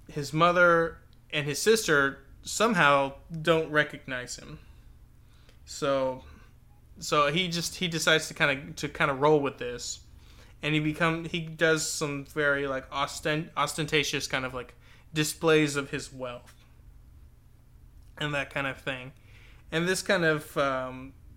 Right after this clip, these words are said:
this kind of triggers something in the mother and his, and the,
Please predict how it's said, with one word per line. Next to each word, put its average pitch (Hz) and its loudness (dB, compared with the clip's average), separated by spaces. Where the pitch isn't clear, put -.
this 160 -8
kind 180 0
of 156 -2
triggers 151 0
something 143 -6
in 143 -8
the 147 -4
mother 135 -2
and 135 -8
his, 139 -12
and 139 -8
the, 131 -8